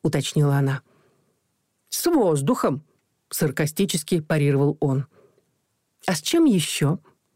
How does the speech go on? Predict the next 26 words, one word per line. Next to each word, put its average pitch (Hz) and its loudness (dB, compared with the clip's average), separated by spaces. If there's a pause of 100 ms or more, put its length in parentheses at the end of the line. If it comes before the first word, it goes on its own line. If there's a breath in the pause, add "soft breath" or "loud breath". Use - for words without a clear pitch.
(220)
Ванесса 151 2
с - -6
трудом 175 2
подавила 156 2
желание 156 2 (280 loud breath)
закатить 151 0
глаза. 151 2 (680 soft breath)
«Их 165 -2
нужно 190 2
хранить 190 0
в 165 4
этаноле, 175 2
иначе 160 2
они 170 2 (100)
разлагаются». 165 0 (800)
«Вот», 262 -2 (640 loud breath)
сказала 147 0
она, 214 2 (320 loud breath)
сунув 214 0
ему 175 4
в 151 4
руку 202 2
флакон 156 0 (160 loud breath)
с - -4
этиловым 160 2
спиртом. 143 -4